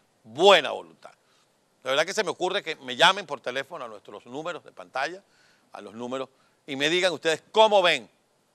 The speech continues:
no solamente cómo ven este diciembre, cómo creen ustedes que van a ser estas Navidades y cómo, y cómo aspiran que sea el país para el año que viene, cómo aspiran que sea Venezuela para el próximo año. Ahí van a estar los números, ustedes los pueden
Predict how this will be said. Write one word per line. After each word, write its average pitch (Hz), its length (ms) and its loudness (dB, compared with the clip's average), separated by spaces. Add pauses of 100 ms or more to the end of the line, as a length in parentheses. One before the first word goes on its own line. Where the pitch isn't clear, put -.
no 139 100 -8
solamente 180 540 -4
cómo 185 260 -2
ven 165 240 -2 (380)
este 170 260 -2
diciembre, 123 480 -8
cómo 180 260 -4
creen 175 220 -2
ustedes 156 420 2
que 120 120 -8
van 127 100 -2
a 135 80 -8
ser 147 140 -6
estas 135 200 -10
Navidades 110 460 -8 (400)
y 127 100 -16
cómo, 156 440 -4
y 143 80 -16
cómo 160 240 -2
aspiran 185 480 -4
que 127 100 -14
sea 135 140 -4
el 135 80 -6
país 120 300 -6
para 127 180 -6
el 101 80 -12
año 101 180 -16
que 101 120 -18
viene, 85 300 -20 (260)
cómo 156 200 0
aspiran 165 340 -2
que 143 120 -12
sea 147 180 -2
Venezuela 151 600 0
para 101 160 -12
el - 40 -20
próximo 95 360 -20
año. 82 120 -20 (340)
Ahí 127 140 -2
van 160 140 0
a 156 40 -2
estar 160 180 0
los 151 120 -10
números, 185 340 -8
ustedes 131 220 -8
los 127 120 -10
pueden 120 340 -8